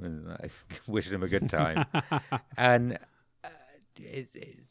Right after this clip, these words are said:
Speaker 1: it's not in my nature to do what people tell me to do like that. Uh, I, I, den-, I generally don't. I'm like, "Fuck off, I don't fucking listen to you." But he, the way he does it, because you're being friendly to other pe-, I don't know. I don't know what it is.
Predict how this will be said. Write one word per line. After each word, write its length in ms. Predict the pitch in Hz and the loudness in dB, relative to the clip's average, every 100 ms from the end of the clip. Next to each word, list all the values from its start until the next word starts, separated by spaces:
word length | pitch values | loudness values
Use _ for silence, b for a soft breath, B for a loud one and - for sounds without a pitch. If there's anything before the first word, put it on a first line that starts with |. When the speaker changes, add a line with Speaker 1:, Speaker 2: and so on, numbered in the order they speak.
| - | -2
Speaker 1:
it's 280 | 151 127 127 | 0 0 -2
not 380 | 131 180 123 | 2 2 2
in 120 | 127 131 | 0 2
my 160 | 131 | 4
nature 320 | 107 104 - 78 | 4 2 0 -2
to 100 | 78 | 0
do 340 | 82 92 85 | 4 4 4
what 220 | 76 78 | 0 0
people 340 | 104 87 90 78 | 0 0 -2 -4
tell 300 | - 90 76 | 0 2 2
me 140 | 78 | -4
to 80 | 76 | -2
do 220 | 85 76 | -2 0
like 260 | 73 71 - | -2 -4 -4
that. 220 | 71 78 b b _ _ - | -4 -4 b b _ _ -4
Uh, 340 | 80 80 78 | -2 -2 -4
I, 160 | - 95 - | -4 -4 -2
I, 140 | 101 | -2
den-, 400 | 90 - 107 107 98 | -2 4 4 4 0
I 80 | 90 | -4
generally 560 | - 117 139 127 104 | 2 2 4 2 2
don't. 340 | 95 - 67 71 | 0 -2 -4 -4
I'm 100 | 82 | -6
like, 240 | 71 76 | -6 -6
"Fuck 220 | - - | -8 -8
off, 180 | 67 60 - | -8 -8 -8
I 140 | 73 67 | -10 -8
don't 180 | 73 - - | -12 -14 -18
fucking 180 | 71 | -16
listen 200 | 67 71 | -14 -12
to 80 | 67 | -12
you." 60 | 69 B B - | -14 B B 4
But 180 | 135 - | 6 6
he, 180 | 156 | 2
the 160 | 151 117 | 4 4
way 180 | 139 135 | 4 2
he 160 | 123 | 0
does 220 | 117 98 78 | 4 4 4
it, 160 | 73 b b b _ - | -2 b b b _ -4
because 360 | - - 147 120 | -2 6 6 6
you're 100 | 151 | 4
being 300 | 175 175 160 | 4 4 2
friendly 600 | - - 156 175 131 110 | -2 2 4 4 2 2
to 140 | 113 123 | 2 2
other 140 | 117 | 2
pe-, 140 | - | -2
I 100 | - | -2
don't 140 | 139 180 | -2 0
know. 220 | 113 73 - | 0 0 -2
I 60 | |
don't 120 | 135 175 | -2 0
know 60 | |
what 120 | 160 | 0
it 100 | 117 80 | 0 0
is. 240 | 69 | -4